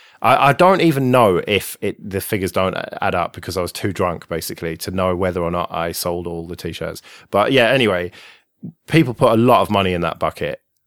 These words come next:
uh, basically. It worked out that, um, the podcast has all got a fiver each, which isn't much, but there were quite a lot of us, to be fair. And, um, at least it was something. So it was very much appreciated by everyone who, uh,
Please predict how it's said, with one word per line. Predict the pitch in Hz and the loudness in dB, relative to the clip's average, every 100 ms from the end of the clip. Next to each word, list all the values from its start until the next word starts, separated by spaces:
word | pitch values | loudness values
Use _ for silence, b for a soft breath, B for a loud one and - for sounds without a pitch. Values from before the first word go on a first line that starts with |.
| - 90 | -20 -12
uh, | - 90 | -8 -8
basically. | 101 90 87 73 87 85 - b b b _ | -4 -6 -4 -6 -6 -6 -8 b b b _
It | 101 | -2
worked | 120 123 - | 2 2 4
out | 117 104 | 2 2
that, | 104 98 - _ - _ | 2 0 -2 _ -20 _
um, | 101 95 92 95 | -2 -2 -4 -6
the | - | -8
podcast | 92 107 98 90 | -4 -2 -2 -2
has | 92 | -2
all | 98 | -2
got | 87 | -2
a | - | -2
fiver | - 92 87 90 | 0 2 0 0
each, | 87 85 - - - | -2 -2 -4 -8 -8
which | - 101 90 - - - _ _ | -2 0 0 -2 -6 -8 _ _
isn't | 156 135 | 2 2
much, | 123 123 117 - - | 4 4 4 0 -2
but | 110 101 - _ _ _ | 2 2 -2 _ _ _
there | 110 110 | -2 0
were | 113 | 2
quite | - 104 104 | 2 2 2
a | |
lot | 104 | 0
of | 92 87 | 0 -2
us, | 85 | -4
to | - | -6
be | 85 | -10
fair. | 87 98 87 87 b b b b _ | -4 -2 0 -2 b b b b _
And, | 90 90 90 | -4 -2 0
um, | 90 90 90 - _ _ | 0 -2 -4 -8 _ _
at | - 107 | -4 0
least | 110 - | 0 0
it | 107 | -4
was | 92 | -4
something. | - 95 87 80 78 92 98 | -2 -2 -2 -6 -6 -10 -8
So | - 95 | -2 -2
it | |
was | 95 95 | -2 -2
very | 101 107 101 | 2 2 2
much | 95 - | -2 -4
appreciated | 104 95 95 90 82 | -6 -4 -4 -4 -4
by | 90 87 | -2 -2
everyone | 87 87 82 | -2 -4 -6
who, | - 90 85 | -6 -6 -4
uh, | 90 87 | -2 -2